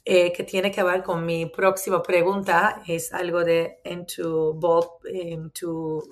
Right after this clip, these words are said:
eh, zona de interés. Eh, el lunes a la mañana, eh, perdón, martes a la mañana, yo estaba en New York Stock Exchange justo antes de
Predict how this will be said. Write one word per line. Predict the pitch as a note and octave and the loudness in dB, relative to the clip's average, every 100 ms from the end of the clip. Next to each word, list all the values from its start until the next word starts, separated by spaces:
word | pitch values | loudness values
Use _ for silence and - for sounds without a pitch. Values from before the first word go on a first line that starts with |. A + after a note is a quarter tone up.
| - | -12
eh, | F#3 E3+ D#3+ D#3 D3+ E3 _ - | -4 -2 0 0 0 -4 _ -14
zona | E3 F3+ F#3 E3+ | 2 6 6 6
de | E3 | 2
interés. | E3+ E3+ E3 C4+ - - - - - - - | 2 2 2 2 -4 -8 -16 -16 -16 -18 -6
Eh, | - G3 F3+ E3+ E3 E3+ E3+ | 0 4 4 4 2 2 2
el | D#3+ - - _ _ - - | 0 -6 -10 _ _ -20 -8
lunes | G3 G#3 G3 G3+ G#3+ | -4 -2 -2 -2 0
a | |
la | F#3 | 0
mañana, | F3 F3 F3+ F3+ G3+ C4+ - - | 0 -2 -4 -2 -2 -4 -12 -10
eh, | F#3+ F3+ F3 E3+ E3 _ | -6 -4 -4 -8 -8 _
perdón, | F#3 E3+ D#3 | -2 0 2
martes | E3 E3+ A#3+ G#3 | 2 2 0 0
a | E3+ | 0
la | E3 | 0
mañana, | E3+ E3+ E3+ G3+ | 0 -2 -2 -4
yo | C4 - | -6 -6
estaba | - - F3+ F#3 F3 | -8 -2 2 2 2
en | E3+ E3 | -2 -2
New | E3+ | -4
York | E3+ | -4
Stock | - G3 F#3+ | -2 -2 -2
Exchange | F#3 - E3 E3 - | -6 -6 -8 -8 -12
justo | - F#3 - F3+ | -14 -14 -6 -2
antes | E3+ E3+ F#3 F3+ - | 0 0 -4 -4 -4
de | F3 D#3+ D#3+ | -4 -2 -4